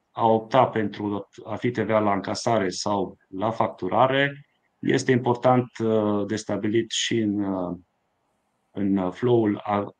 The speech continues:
activității și în modul de desfășurare a cash flow-ului, cum impactează într-un caz sau altul, uh, fiecare companie, în raport cu care se ia această decizie, uh, în urma unui calcul, dacă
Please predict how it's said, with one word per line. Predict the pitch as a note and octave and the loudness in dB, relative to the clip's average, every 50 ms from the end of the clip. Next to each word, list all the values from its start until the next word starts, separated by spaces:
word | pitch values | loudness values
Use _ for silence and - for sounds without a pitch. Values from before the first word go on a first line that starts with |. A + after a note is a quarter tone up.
| _ _ | _ _
activității | - - G2 - - G#2 F#2+ G2+ G2+ - C3+ C#3 C#3 C#3 - A#2+ | -10 -10 -8 -4 -4 -2 -2 -2 -2 0 2 2 2 0 0 -2
și | A2+ - - - A2+ | -2 -2 -2 0 0
în | G#2+ G2+ G2 F#2+ F#2+ | 0 0 2 2 2
modul | G2 G2+ G#2 - G#2+ G2+ | 0 0 -2 -2 -2 -2
de | G2+ | -2
desfășurare | G2+ G2 - - - - A2 G#2+ G2+ | -2 -4 -6 -6 -4 -2 0 0 0
a | G2 | 0
cash | - C#3+ C#3+ C#3 | 0 0 0 0
flow-ului, | - C3+ C3 B2+ B2+ B2 | 0 2 2 4 2 2
cum | B2 - D3 C3 B2+ | 2 0 0 0 2
impactează | B2 B2 A#2 - A2 A2 A2 - A#2 A#2+ A#2 A2+ A#2 A#2 A2 G#2+ G#2+ | 0 0 0 2 2 2 2 0 0 0 0 0 0 0 0 0 0
într-un | G#2+ G#2 G2 - G#2 G2+ | -2 -4 -4 -4 -4 -4
caz | - G#2+ G#2+ - | -2 -2 -4 -2
sau | - G2+ G2 | -2 0 2
altul, | A2+ A#2 A2+ A#2 - A#2 A2+ A2+ A2 - _ _ _ _ _ _ _ _ _ _ _ | 2 2 0 0 0 0 0 -2 -2 -6 _ _ _ _ _ _ _ _ _ _ _
uh, | - - F2+ F#2+ F#2 F#2 F2+ | -14 -8 -4 -2 0 0 0
fiecare | F#2 - A2 G#2 G#2+ A#2 G#2+ G2+ G2+ | 0 0 -2 0 2 4 4 4 2
companie, | - - G2 F#2 G2 G#2+ A2 C3 C#3+ C3+ B2+ B2+ | 0 -2 -2 0 2 2 2 2 2 2 2 2
în | B2 B2+ C3 | 2 2 2
raport | B2 A#2+ A#2 - B2+ B2 - | 2 2 2 2 0 -2 -2
cu | - - | -4 -6
care | - A2+ A2 A2 G#2+ | -2 0 0 0 0
se | G2 - - G#2 | -2 -4 -4 -4
ia | G2+ F#2+ | -2 -2
această | F#2 - G2 F#2+ - - F2+ | -2 -4 -6 -8 -6 -6 -6
decizie, | F#2 F2+ - - A2 G#2 F#2 G2+ G2+ F#2+ F#2+ F#2 F#2 - _ _ _ _ _ _ _ _ _ _ | -6 -6 -6 -4 -4 -4 -2 -2 -2 0 0 -2 -4 -8 _ _ _ _ _ _ _ _ _ _
uh, | - - F2+ F2+ F2+ F2 F2 E2+ E2+ E2+ E2+ - _ _ _ _ _ _ _ _ _ _ _ _ _ _ _ _ _ | -10 -6 -4 -2 -2 -2 -4 -4 -6 -8 -8 -10 _ _ _ _ _ _ _ _ _ _ _ _ _ _ _ _ _
în | - A2 A2 | -4 -4 -2
urma | G#2+ G#2 G2+ | -2 -2 -2
unui | G2+ G2 G2 G2 | -2 -2 -2 -2
calcul, | - C3 C3 A#2 - A#2 G#2+ G#2 | 0 0 0 0 -2 -4 -2 2
dacă | A#2+ A#2+ A#2+ A#2+ - - A2 G#2+ G#2 G2+ - | 4 4 4 4 2 -4 -4 -2 -4 -4 -6